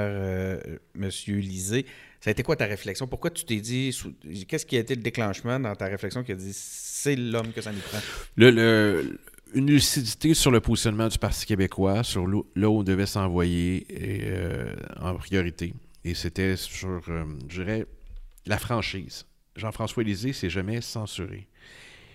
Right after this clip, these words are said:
Speaker 2: Et il a toujours dit, « Moi, je fais le, le pari,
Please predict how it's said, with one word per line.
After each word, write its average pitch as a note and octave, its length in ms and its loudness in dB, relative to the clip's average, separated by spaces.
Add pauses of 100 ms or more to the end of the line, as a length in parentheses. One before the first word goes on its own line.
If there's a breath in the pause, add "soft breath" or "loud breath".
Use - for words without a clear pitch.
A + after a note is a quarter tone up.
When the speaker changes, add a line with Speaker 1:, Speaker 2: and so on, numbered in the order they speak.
(200 loud breath)
Speaker 2:
Et G2 80 0
il F#2+ 80 8
a F2+ 60 10
toujours F#2 320 6
dit, « A2+ 200 0
Moi, C#3+ 140 6
je A#2 160 6
fais B2 200 6
le, G#2 180 10
le F2 180 8
pari, G#2+ 720 2